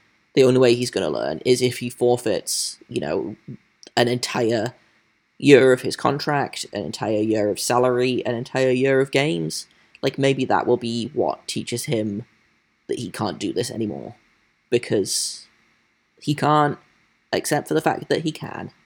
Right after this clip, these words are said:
So, ugh. I didn't intend to do this today. I was gonna talk about Igor Chinakhov. Uh, we'll move that to tomorrow.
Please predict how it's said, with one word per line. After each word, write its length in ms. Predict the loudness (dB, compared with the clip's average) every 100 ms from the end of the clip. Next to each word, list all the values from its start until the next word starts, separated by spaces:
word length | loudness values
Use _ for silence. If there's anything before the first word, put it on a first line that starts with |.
| -12
So, 680 | -8 -6 -4 0 0 0 -4 _ _ _ _ _ _ _ _ _ _ _ _ _ _ -2
ugh. 680 | 4 4 4 -6 -8 -12 -16 _ _ _ _ _ _ _ 0
I 40 | 6
didn't 180 | 6 4
intend 460 | -2 -4 -4 -4
to 100 | -6
do 180 | -2 2
this 240 | 2 0 -6
today. 720 | -2 2 2 4 2 2 -2 -4
I 160 | -4
was 180 | -2 -2
gonna 200 | -4 -6
talk 500 | -2 0 0 -2 -10 -8
about 580 | -4 0 0 -2 -8 -20 _ _ _ _ _
Igor 220 | 2 2
Chinakhov. 720 | 4 4 4 4 6 4 0 -2
Uh, 260 | 0 0 0
we'll 100 | 2
move 220 | 2 4
that 220 | 2 2
to 320 | -4 -4 -4 -8
tomorrow. 840 | -6 -4 0 0 0 0 0